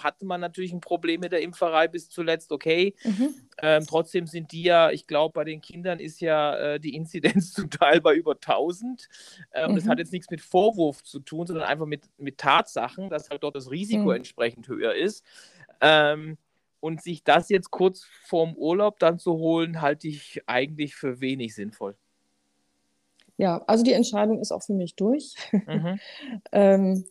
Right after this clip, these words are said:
Speaker 2: ich merke nur, dass ich einfach so meinen, meinen Ärger und meine Empörung noch ein bisschen abklingen lassen sollte. Ähm, das ist ja meistens ganz gut. Und dann das einfach noch mal ruhig erklären, warum ich das einfach nicht möchte.
Speaker 1: Niemals dann kommunizieren.
Speaker 2: Ohne, ohne, ohne hitzige,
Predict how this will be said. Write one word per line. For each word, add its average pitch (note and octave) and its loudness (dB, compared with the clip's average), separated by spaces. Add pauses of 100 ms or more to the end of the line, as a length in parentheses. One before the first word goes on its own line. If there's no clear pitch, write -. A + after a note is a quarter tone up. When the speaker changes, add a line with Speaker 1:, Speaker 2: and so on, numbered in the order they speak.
(140)
Speaker 2:
ich - -4
merke G#3+ 2
nur, G#3+ 2
dass G3 -2
ich G3 -8
einfach F#3+ -6
so F#3 -4
meinen, F3+ -6 (240)
meinen F3+ -4 (100)
Ärger B3 2
und G3 -4
meine G3 -4
Empörung G#3+ 2
noch G3 -2
ein G3 -4
bisschen F#3+ -6
abklingen B3 0
lassen G#3 -2
sollte. F#3+ -2
Ähm, E3+ -6 (600)
das F#3 4
ist G3 -4
ja F3 4
meistens F3 0
ganz F3+ -4
gut. F3+ -4 (680)
Und F#3+ 2
dann F#3 2
das F#3 0
einfach F3+ -2
noch E3+ -4
mal E3 -6
ruhig F3 -2
erklären, D#3+ -6
warum D3+ -8
ich D#3+ -12
das D3+ -14
einfach C#3+ -14
nicht C#3 -18
möchte. - -18 (160)
Speaker 1:
Niemals C#3 0
dann A#2 2
kommunizieren. F#3 4
Speaker 2:
Ohne, - -10
ohne, G#3+ 2
ohne A#3 4
hitzige, G3+ 0